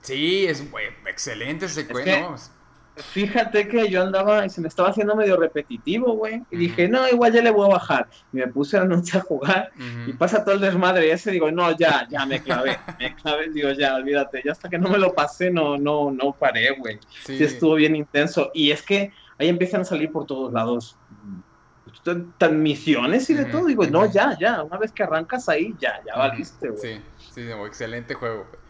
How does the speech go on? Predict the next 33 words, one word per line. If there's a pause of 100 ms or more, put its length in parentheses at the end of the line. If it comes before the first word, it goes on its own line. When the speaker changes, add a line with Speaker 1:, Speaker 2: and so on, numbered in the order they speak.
(140)
Speaker 1:
Pero (120)
sí,
definitivamente
qué
bueno
que
te,
que
te
están
dando
esa
fuente
de
inspiración
y
que
se
te
ve,
se
te
ve
cuando
me
lo
cuentas,
o
sea,
te
ves
emocionado
y